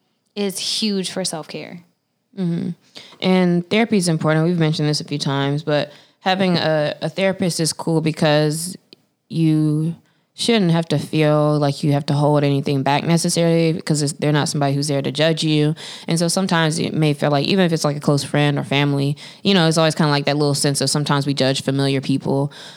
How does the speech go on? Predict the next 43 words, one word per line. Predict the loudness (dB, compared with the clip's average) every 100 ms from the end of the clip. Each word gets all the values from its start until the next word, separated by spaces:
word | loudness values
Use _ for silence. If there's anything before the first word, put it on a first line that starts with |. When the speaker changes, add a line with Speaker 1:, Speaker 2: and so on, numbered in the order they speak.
| -12 -4
Speaker 2:
um, | -2 -2 -2
or | 0 0
we | 0
kinda | -2 0
have | 0 0
some, | -2 -2 -2 -4 -2
don't | 2 2 2
know | 2
the | 4
right | 2 0
things | 0 -2
to | -2
say | -2 0
all | 0
the | -2
time, | -4 -4 -4 -4 -8 -20 _ -4
um, | -2 0
or |
don't | 0 0 0
really | 0 0 0
understand | -2 -4 -2 0 2
how | 0
to | -2
connect | -4 -6 -4 -4 -4
certain | -4 -2
dots | 0 0 -2
or | -2
assess | 0 0 0 0
like | -2 -2
a |
professional | 0 0 0 -2 -2 -2
would. | 0 2 0 -4 -18 -10 -4
And | 0
so | 2
that's | 2 0
what | 0
I | 0
think | 0 0
makes | 0 -2
a | -4
therapist | -4 -4 -2 -4
so | -4
important. | -6 -6 -6 -6 -8